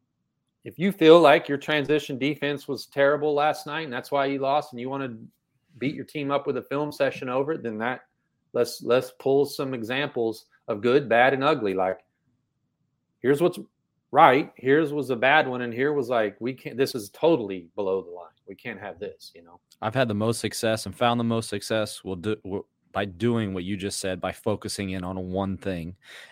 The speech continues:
Speaker 2: and focusing in for a shorter period of time. These sessions, I would never run a drill for fifteen, twenty, twenty-five minutes. I don't know what the pre-, what the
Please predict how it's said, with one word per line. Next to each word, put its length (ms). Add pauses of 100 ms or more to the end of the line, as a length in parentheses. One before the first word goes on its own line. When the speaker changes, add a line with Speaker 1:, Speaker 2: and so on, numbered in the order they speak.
Speaker 2:
and 180
focusing 520
in 300 (360)
for 160
a 40
shorter 440
period 360
of 100
time. 360 (240)
These 240
sessions, 540
I 160
would 160
never 240
run 180
a 80
drill 400
for 180
fifteen, 680
twenty, 460
twenty-five 600
minutes. 480 (380)
I 80
don't 220
know 240
what 180
the 120
pre-, 340
what 200
the 320